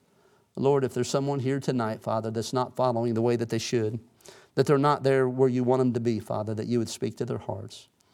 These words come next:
Lord, help us as a church, Father, to always strive to exalt Jesus Christ in all that we do, all that we say, Father. Convict hearts,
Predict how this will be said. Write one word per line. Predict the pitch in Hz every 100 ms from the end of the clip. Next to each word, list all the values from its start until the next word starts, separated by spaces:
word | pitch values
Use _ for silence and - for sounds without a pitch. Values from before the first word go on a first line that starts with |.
| - _ _ _
Lord, | 143 143
help | 165 165
us | 151
as | 147
a | 156
church, | - 180 139 -
Father, | 117 113 117
to | -
always | 139 143 139
strive | - 139 123 104 101 - _ - _
to | -
exalt | 135 117 143 135 -
Jesus | 135 131 123
Christ | - 135 113 107
in | 120
all | 120 127
that | 131
we | 131
do, | 117 113 104 101 - _ - -
all | 117 120
that | 120
we | 127
say, | - 107 104
Father. | 110 104 104
Convict | 147 143 175
hearts, | - 107 98 -